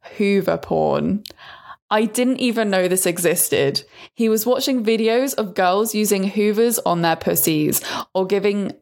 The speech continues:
or using them to give men blowjobs. I confronted him about it and he did admit to his kink. I have quite an open mind about things, and I asked him after some wine if he wanted to use the Hoover on him,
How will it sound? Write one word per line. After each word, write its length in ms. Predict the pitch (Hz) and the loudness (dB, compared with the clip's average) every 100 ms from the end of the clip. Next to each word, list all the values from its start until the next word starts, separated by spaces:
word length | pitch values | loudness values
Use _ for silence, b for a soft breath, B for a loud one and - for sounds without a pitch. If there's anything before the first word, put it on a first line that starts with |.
| _ _ _ _ - _ _ _ | _ _ _ _ -20 _ _ _
or 140 | - 208 | -2 0
using 440 | 214 226 220 226 | 2 2 2 2
them 220 | 196 185 190 | 2 0 0
to 120 | 196 | -2
give 340 | 190 180 180 | 2 2 0
men 360 | 175 165 165 170 | 0 2 2 0
blowjobs. 880 | 190 185 180 - 71 - - - - - B B B | 2 2 2 0 0 0 -2 -2 -4 -16 B B B
I 100 | - | -2
confronted 680 | 208 262 240 262 277 311 359 | -2 -2 -2 0 0 0 0
him 140 | 233 | 0
about 400 | 170 165 147 156 | 0 2 0 0
it 220 | 170 170 - | 2 2 2
and 140 | 180 | 0
he 160 | 190 202 | 2 0
did 320 | 190 208 220 - | 2 2 2 -2
admit 360 | 180 175 156 | 0 0 0
to 100 | - | 0
his 160 | 165 160 | 0 0
kink. 440 | - 160 151 - - B B B | 0 0 -2 -6 -16 B B B
I 80 | 214 | 0
have 120 | 220 | 0
quite 220 | 220 285 294 | 2 0 2
an 40 | |
open 240 | 254 247 | 0 0
mind 240 | 202 180 175 | 0 2 2
about 300 | 165 156 - | 2 0 0
things, 440 | 165 160 160 175 - B B | 0 0 0 -2 -4 B B
and 120 | 190 | -2
I 60 | 196 | 0
asked 280 | 214 233 240 | 2 0 0
him 140 | 190 - | -4 0
after 300 | 214 240 226 | 0 2 0
some 180 | 190 165 | 0 2
wine 240 | 160 160 185 | 2 2 0
if 80 | |
he 80 | 208 | 2
wanted 280 | 185 208 226 | 2 2 2
to 60 | 208 | 2
use 260 | 170 165 | 2 2
the 100 | - | 0
Hoover 320 | 170 180 170 | 0 0 2
on 240 | 160 - 156 | 0 0 0
him, 260 | 165 147 | 0 -2